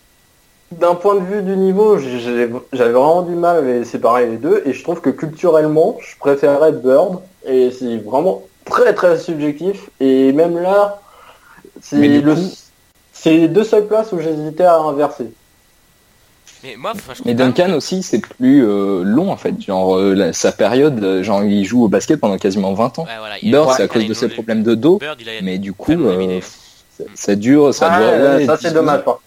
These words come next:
Speaker 2: Tu vois ?
Speaker 1: Euh, treize ?
Speaker 3: Mais je trouve quand même que
Speaker 2: Oui,
Speaker 3: Bird,
Speaker 2: oui, non, mais tu vois.
Speaker 3: dans vos classements, vous les mettez très haut, Bird, quand même, hein.
Speaker 1: Oui,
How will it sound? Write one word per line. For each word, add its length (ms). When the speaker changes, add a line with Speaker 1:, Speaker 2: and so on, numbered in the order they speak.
Speaker 2:
Tu 80
vois ? 100
Speaker 1:
Euh, 420
treize ? 580
Speaker 3:
Mais 60
je 40
trouve 120
quand 180
même 100
que 300
Speaker 2:
Oui, 100
Speaker 3:
Bird, 260
Speaker 2:
oui, 120
non, 120
mais 120
tu 140
vois. 100
Speaker 3:
dans 80
vos 80
classements, 260
vous 80
les 60
mettez 280
très 200
haut, 100
Bird, 260
quand 100
même, 120
hein. 80
Speaker 1:
Oui, 100